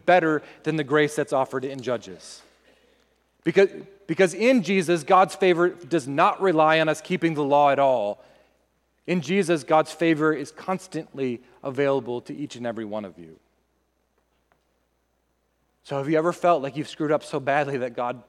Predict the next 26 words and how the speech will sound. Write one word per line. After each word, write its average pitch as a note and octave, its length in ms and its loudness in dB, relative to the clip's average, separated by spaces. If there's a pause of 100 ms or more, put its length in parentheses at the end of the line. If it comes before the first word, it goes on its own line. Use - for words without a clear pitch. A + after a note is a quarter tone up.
(160)
can't A#2+ 260 -10
love C#3 220 -4
you F#2+ 160 -12
or G2+ 140 -10
wouldn't B2+ 320 -6
love G2 200 -8
you? F#2 220 -16 (840)
Whether C#3+ 180 0
that's C#3+ 160 2
something D#3 260 -4
that D3 100 -2
you C#3 80 -4
feel D3+ 220 0
all D3 80 4
the C3+ 100 -6
time D3+ 260 -2
or E3 60 0
if B2 80 -4
that C#3+ 100 -2
just C3+ 200 -10
pops - 280 -4
up D#3+ 140 -4
from C3+ 120 -12
time A2 240 -10
to - 80 -20
time. F#2+ 300 -14